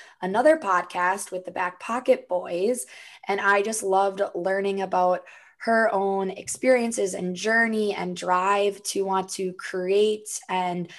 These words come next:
bring offerings, especially to women. And her story is just really inspiring, and I wanted to bring her onto the podcast so she could share it with even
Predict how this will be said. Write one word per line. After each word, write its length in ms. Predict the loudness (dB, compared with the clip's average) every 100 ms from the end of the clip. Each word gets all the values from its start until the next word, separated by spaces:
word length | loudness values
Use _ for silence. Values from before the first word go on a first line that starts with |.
| -20 -14 0
bring 260 | 2 2
offerings, 720 | 2 0 0 -2 -2 -2 -6
especially 640 | -6 -4 -4 -4 -2 0 0
to 140 | -4
women. 540 | -2 0 0 -2 -4 -4
And 380 | -4 -4 -4 -8 -12 -20 -20 _ 2
her 120 | 4
story 320 | 6 6 6
is 100 | 4
just 200 | -4 -4
really 260 | -2 0 0
inspiring, 840 | -2 0 2 2 4 4 2 0
and 240 | -2 -4 0
I 320 | 0 2 0
wanted 400 | 0 0 0 -2
to 80 | -4
bring 200 | -4 -4
her 160 | -4
onto 240 | -4 -4 -4
the 100 | -8
podcast 500 | -4 -4 0 -2 -2
so 80 | -6
she 180 | -8
could 160 | -8 -8
share 320 | -6 -2 0
it 100 | 0
with 160 | -2 -6
even 460 | -8 -2 0 0